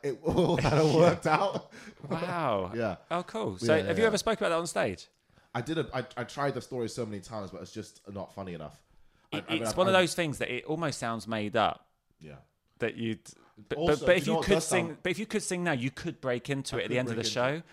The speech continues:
Speaker 1: I c- <laughs>
Speaker 2: 'Cause you could, 'cause you could, you could talk about, I don't know, yeah, you could use it as, like, a callback, but if your voice
Speaker 1: Yeah.
Speaker 2: is,
Speaker 1: Well,
Speaker 2: is
Speaker 1: I mean, my voice is fine.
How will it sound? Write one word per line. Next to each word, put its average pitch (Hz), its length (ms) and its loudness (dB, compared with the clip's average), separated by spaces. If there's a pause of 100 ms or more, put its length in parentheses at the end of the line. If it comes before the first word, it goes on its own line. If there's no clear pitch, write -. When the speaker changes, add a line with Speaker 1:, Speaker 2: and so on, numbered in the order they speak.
(160)
Speaker 1:
I 131 80 -4
c- 131 60 -8 (120)
<laughs> - 160 -12
Speaker 2:
'Cause 147 140 -2
you 165 80 4
could, 165 240 0
'cause 170 140 0
you 160 80 -2
could, 165 220 -4 (260)
you 147 80 -12
could 147 140 -12
talk 170 140 -8
about, 127 280 -2 (400)
I 117 60 -14
don't 104 120 -10
know, 107 140 0
yeah, 104 260 4
you 98 140 -4
could 113 80 -10
use 131 140 -4
it 101 60 -4
as, 85 60 -8
like, 90 140 -8
a 98 60 -10
callback, 110 600 -6
but - 100 -4
if - 120 -10
your 104 100 -2
voice 110 340 -2
Speaker 1:
Yeah. 95 80 -8
Speaker 2:
is, 82 300 -12 (260)
Speaker 1:
Well, - 100 -6
Speaker 2:
is 147 40 -4
Speaker 1:
I 151 40 -12
mean, 156 120 -8
my 143 160 -4
voice 156 300 -4
is 113 180 -14
fine. 98 280 -12